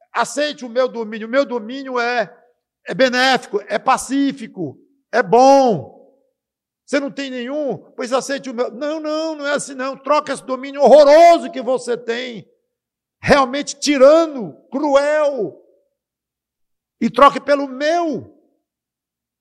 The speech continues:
É assim que eu passei a ver há muitos anos.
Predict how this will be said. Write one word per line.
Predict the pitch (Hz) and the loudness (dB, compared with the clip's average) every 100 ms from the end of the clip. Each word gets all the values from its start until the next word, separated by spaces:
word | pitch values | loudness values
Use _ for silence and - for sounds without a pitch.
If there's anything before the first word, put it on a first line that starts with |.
| _ _ _ _ _ _ _ _ _ _ - | _ _ _ _ _ _ _ _ _ _ -2
É | 180 | -2
assim | - 233 | -2 -10
que | 240 | -12
eu | 247 | -14
passei | 254 - 240 | -12 -14 -12
a | 240 | -12
ver | 208 196 | -8 -10
há | 196 | -10
muitos | 240 349 320 233 156 | -12 -14 -16 -16 -16
anos. | 160 143 | -16 -18